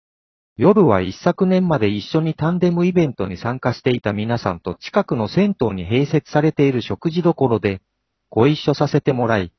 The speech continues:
旧交を温めました。正直、予定を変えようかとも考えましたが、結局松山へ向かうことにしました。途中の駅で、何度か長い停車を繰り返し、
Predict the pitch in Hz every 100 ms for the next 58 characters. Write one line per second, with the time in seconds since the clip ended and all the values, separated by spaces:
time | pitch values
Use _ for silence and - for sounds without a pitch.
0 | _ _ _ - 151 180 - 156 135 120
1 | 131 151 147 135 143 - 87 78 _ _
2 | _ _ _ _ _ _ _ _ _ -
3 | 135 180 170 180 104 78 _ _ _ _
4 | _ - 110 - 175 175 170 156 180 202
5 | 208 117 - 101 95 110 120 123 131 131
6 | 135 - 92 85 80 _ _ _ _ _
7 | - 110 _ 190 - 175 123 - 220 202
8 | 123 95 92 - 156 - - 165 117 -
9 | 95 90 - 85 76 _ _ _ _ _
10 | _ _ _ _ _ _ - 135 - 226
11 | 220 220 220 - 117 87 82 _ _ _
12 | _ _ 101 165 190 117 98 92 95 165
13 | 190 - 123 - 120 107 - 113 127 123
14 | 107 - 82